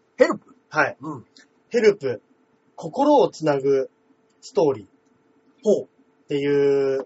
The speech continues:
Speaker 2: 映画でですね。
Speaker 1: はいはいはい。
Speaker 2: これたまたま、あのー、どこだっけな。
Speaker 1: うん。
Speaker 2: ゲオかどっか行って、
Speaker 1: うん。
Speaker 2: あの、なんとなく見たやつなんですけど、
Speaker 1: おー。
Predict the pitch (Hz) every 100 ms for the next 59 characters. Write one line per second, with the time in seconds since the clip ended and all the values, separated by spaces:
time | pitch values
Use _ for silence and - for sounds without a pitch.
0 | - 147 143 147 123 - 131 123 - -
1 | - - - _ _ _ - 214 202 208
2 | 220 233 233 226 208 _ - 170 165 165
3 | 165 165 165 _ _ 202 202 _ _ 180
4 | 151 113 117 107 _ _ - 120 175 196
5 | 143 143 139 - 120 120 - 147 117 95
6 | 82 131 _ _ _ 147 139 135 139 _
7 | _ _ _ _ 175 170 156 147 226 254
8 | 202 170 127 110 _ - _ _ _ _
9 | _ - 180 170 139 131 113 - 151 151
10 | 165 165 156 135 120